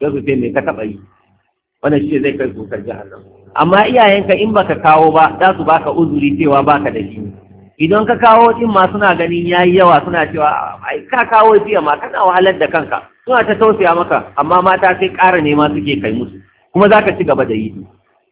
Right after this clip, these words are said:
To wannan hadisi akwai makamancinsa a cikin Sahihul Bukhari, wanda yake ƙara bayani. Bukhari da Muslim. Amma ya an rawaito shi a Salatul Kusuf, wato sallan kiswewar rana. Manzo Allah ta sama bayan yayi sallah din,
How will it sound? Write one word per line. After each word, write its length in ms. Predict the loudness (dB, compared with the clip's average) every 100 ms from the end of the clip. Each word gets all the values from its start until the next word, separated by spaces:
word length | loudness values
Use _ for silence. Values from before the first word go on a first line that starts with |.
| _ _ _ _ _ _ _ _ -2
To 40 | 0
wannan 200 | 2 2
hadisi 320 | 2 -2 -4 -2
akwai 280 | 0 0
makamancinsa 640 | 0 0 2 2 2 2 4
a 80 | 2
cikin 360 | 0 0 0 0
Sahihul 360 | 0 0 -2
Bukhari, 440 | -4 -2 -4 -4 -10 _
wanda 180 | -2 0
yake 200 | 0 -2 0
ƙara 240 | 2 2
bayani. 440 | 2 2 2 -2 -8 _ -20 -20 -20 _ _
Bukhari 380 | -2 2 4 4
da 80 | 2
Muslim. 380 | 0 -4 -12 -18 _ _ _ _ _
Amma 280 | 0 2 4
ya 200 | 4 4
an 80 | 4
rawaito 320 | 4 4 0
shi 80 | 0
a 100 | -2
Salatul 440 | -2 0 0 0 -2
Kusuf, 360 | -2 0 0 -2 -6 -6
wato 320 | -2 -2 -2 0
sallan 360 | 2 2 0
kiswewar 440 | -4 -6 -2 0 0
rana. 400 | 0 -2 -6 -14 _ _ _ _ _
Manzo 180 | -2 2
Allah 220 | 4 2
ta 120 | 0 -2
sama 300 | 0 2 2
bayan 320 | 2 0 0 0
yayi 160 | 0 0
sallah 320 | 0 2 2
din, 300 | -2 -6 -8